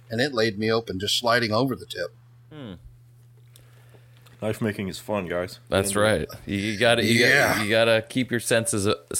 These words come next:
Speaker 2: keep your senses about you at all, all times. It's very important.
Speaker 1: Always a little blood in your product.
Speaker 2: Yeah. Um. So, so Rainey,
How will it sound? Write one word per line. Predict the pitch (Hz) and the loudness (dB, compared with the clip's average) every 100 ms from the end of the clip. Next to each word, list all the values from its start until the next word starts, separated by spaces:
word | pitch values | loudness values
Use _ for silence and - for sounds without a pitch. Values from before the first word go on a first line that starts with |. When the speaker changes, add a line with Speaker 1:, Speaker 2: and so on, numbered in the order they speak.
| - | -4
Speaker 2:
keep | 143 139 | -4 -2
your | 151 | 0
senses | 160 143 127 | 0 0 -4
about | 107 113 101 | 2 2 4
you | 92 | 4
at | |
all, | 92 92 - | 4 2 2
all | 107 107 | 2 2
times. | 110 87 78 | 2 2 0
It's | - | -2
very | - 87 | 0 2
important. | 80 78 76 73 76 - - - _ _ - | 2 0 -2 -2 -6 -8 -14 -18 _ _ -4
Speaker 1:
Always | 123 127 123 | 0 2 2
a | 117 | 2
little | 123 113 | 0 0
blood | 120 127 | 2 2
in | 113 | 2
your | 110 | -4
product. | - 117 117 107 - - - | 0 2 4 0 -4 -14 -6
Speaker 2:
Yeah. | 90 92 87 82 82 - _ _ _ _ _ - | 0 2 2 0 -6 -14 _ _ _ _ _ -2
Um. | 127 127 123 123 - | 2 4 2 -4 -8
So, | - 147 143 - | 0 2 0 -6
so | - 165 | -4 -4
Rainey, | 156 185 147 101 | 0 0 2 0